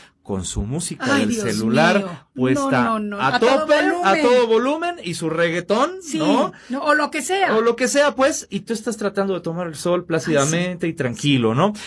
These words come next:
Speaker 1: Hay que ser muy cuidadosos. Ahorita que hablamos de protocolo en las vacaciones y en el tema digital, eh, los aparatitos de celular sí nos han permitido tener la música en acceso inmediato,
Speaker 2: Sí.
Speaker 1: lo que queramos.
Speaker 2: Sí.
Speaker 1: Tenemos un montón de plataformas para ello.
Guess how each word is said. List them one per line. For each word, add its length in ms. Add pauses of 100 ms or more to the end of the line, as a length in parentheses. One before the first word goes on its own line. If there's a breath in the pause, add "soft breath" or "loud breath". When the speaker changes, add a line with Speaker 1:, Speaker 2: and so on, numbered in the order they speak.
(160 loud breath)
Speaker 1:
Hay 100
que 120
ser 140
muy 120
cuidadosos. 380
Ahorita 240
que 100
hablamos 240
de 80
protocolo 680
en 80
las 100
vacaciones 640
y 60
en 80
el 80
tema 240
digital, 520 (280 loud breath)
eh, 380
los 260
aparatitos 840
de 100
celular 560
sí 320
nos 240
han 140
permitido 520
tener 240
la 100
música 560 (120)
en 180
acceso 540
inmediato, 680
Speaker 2:
Sí. 140
Speaker 1:
lo 240
que 140
queramos. 400
Speaker 2:
Sí. 100
Speaker 1:
Tenemos 240
un 80
montón 260
de 80
plataformas 500
para 240
ello. 220